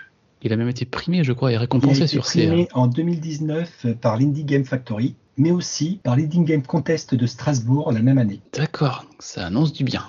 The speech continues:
Speaker 1: du bon.
Speaker 2: Annonce du très bien.
Speaker 1: Alors.
Speaker 2: Donc, Rugnar, qu'est-ce que c'est ? Bah, Rugnar, c'est un nain.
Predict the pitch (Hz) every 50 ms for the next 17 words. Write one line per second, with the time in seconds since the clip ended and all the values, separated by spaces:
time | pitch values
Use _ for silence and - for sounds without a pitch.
0 | - - 127 131 131 - - - - - 120 127 143 165 175 170 - 165 - -
1 | - 165 131 - 90 - - - - _ _ - 131 127 - 190 208 196 - -
2 | _ - - - 180 190 208 214 170 151 131 120 110 107 98 - - - - -
3 | - 185 147 131 151 135 - - 104 92 - - - 123 135 151 143 139 143 160
4 | 180 196 208 - _ _ _ - - 165 151 139 123 113 110 98 90